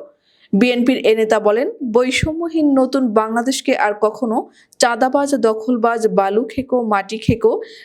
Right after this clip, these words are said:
টেন্ডারবাজ ও সন্ত্রাসীদের অভয়ারণ্য হতে দেওয়া যাবে না। যারা বিএনপির সাইনবোর্ড ব্যবহার করে পতিত আওয়ামী লীগের মতো এসব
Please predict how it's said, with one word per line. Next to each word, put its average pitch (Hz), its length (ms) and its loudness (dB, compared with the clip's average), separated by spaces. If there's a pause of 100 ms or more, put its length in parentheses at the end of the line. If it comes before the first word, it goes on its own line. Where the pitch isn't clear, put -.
টেন্ডারবাজ 220 760 0
ও 262 100 0
সন্ত্রাসীদের 262 800 0 (340)
অভয়ারণ্য 254 680 0
হতে 233 300 0
দেওয়া 165 240 0
যাবে 165 280 -2
না। 135 300 -6 (380)
যারা 214 260 2
বিএনপির 269 460 0
সাইনবোর্ড 262 600 0
ব্যবহার 214 500 0
করে 262 200 -2
পতিত 247 360 -2 (120)
আওয়ামী 233 460 0
লীগের 269 300 -2
মতো 233 260 0
এসব - 260 0